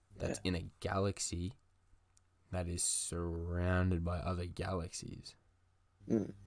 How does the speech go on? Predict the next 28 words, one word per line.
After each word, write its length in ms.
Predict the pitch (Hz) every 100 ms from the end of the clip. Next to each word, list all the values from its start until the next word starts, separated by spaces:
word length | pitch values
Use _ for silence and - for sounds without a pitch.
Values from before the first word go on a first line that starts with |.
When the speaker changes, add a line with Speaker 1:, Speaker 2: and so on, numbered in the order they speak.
| _ _ -
Speaker 2:
literally. 360 | 113 - - - - -
Speaker 1:
And 280 | 90 90 85 - _
it, 200 | - - _ - 60 - -
it 140 | 87
literally, 420 | 92 104 - 80 65 -
it 220 | 92 90
could 200 | - 101
go 120 | 90 80
on 140 | 87
and 100 | 87
on. 120 | 90
There 100 | 87
could 160 | - 95
be 100 | 85
galaxies 580 | 87 87 90 - 92 82
in 140 | 85
an 120 | 85 -
even 240 | 92 90 87
bigger 280 | 92 87 82
thing. 300 | - 80 - - _ _ - _ -
Speaker 2:
Mm, 160 | 123 117 - - -
exactly. 460 | - 110 - - - - -
Speaker 1:
The, 200 | 90 87 - - _ _ _ _ _ - _ _ - _ -
the 80 | -
possibilities 840 | - 120 127 - - 87 87 71 -
are 160 | -
endless. 480 | 73 80 - - - - _ _ _ _ -
Speaker 2:
Literally, 420 | - 98 - -